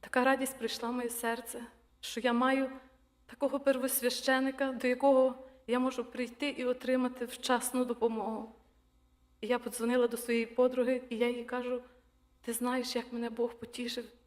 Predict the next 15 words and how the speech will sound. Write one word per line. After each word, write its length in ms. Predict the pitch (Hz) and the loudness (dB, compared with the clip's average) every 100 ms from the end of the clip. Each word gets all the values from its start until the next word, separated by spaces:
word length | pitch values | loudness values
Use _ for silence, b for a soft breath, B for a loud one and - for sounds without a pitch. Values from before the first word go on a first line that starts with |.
| _ - | _ -20
таким 320 | - 240 233 | -8 -4 -2
місцем 300 | 240 240 240 | -4 -4 -8
з 80 | 233 | -6
Писання?» 580 | 233 - 233 247 240 240 _ _ _ _ _ - | -8 -4 -4 -4 -8 -12 _ _ _ _ _ -2
А 80 | |
вона 200 | 214 220 | 0 -2
каже: 460 | 220 240 240 240 233 - - _ _ _ _ _ | -4 -4 -4 -4 -6 -8 -20 _ _ _ _ _
«Я 100 | 269 | -6
тобі 180 | 277 302 | -4 -2
його 220 | 311 330 | 0 -2
кидала 500 | - 269 311 294 - - | -6 -4 -2 -2 -6 -8
вночі, 540 | 220 226 - 269 233 - - | -6 -4 -4 -6 -10 -12 -8
подивися 380 | 247 302 311 | -4 -4 -4
в 20 | 311 | -6
переписку». 580 | 320 320 320 - - | -8 -8 -10 -12 -16